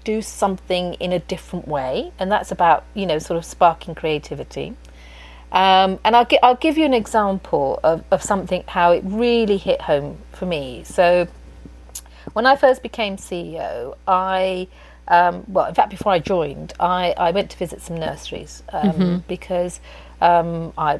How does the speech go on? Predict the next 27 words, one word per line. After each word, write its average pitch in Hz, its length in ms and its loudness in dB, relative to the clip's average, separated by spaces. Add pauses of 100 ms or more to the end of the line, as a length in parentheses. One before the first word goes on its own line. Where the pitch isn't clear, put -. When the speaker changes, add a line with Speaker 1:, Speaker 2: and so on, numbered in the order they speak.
Speaker 1:
I - 160 -8
wasn't 165 300 -12
a 165 40 -12
Montessorian 226 560 4
and 175 140 -4
I - 20 -8
wanted 151 340 -12
to 165 60 -12
learn 160 140 -6
more 196 260 2
about 170 380 -2
it 170 120 -2
and 165 80 -10
I 156 60 -10
wanted 175 260 -2
to 175 60 -8
Speaker 2:
Mm-hmm. 202 140 0
Speaker 1:
understand. 151 560 -6 (680)
And 202 600 4 (100)
I 202 220 6
was 208 160 0
in 285 140 4
a 285 60 4
nursery 170 760 0 (100)
and, 175 640 -2 (120)
um, 165 520 0 (220)
uh, 160 540 4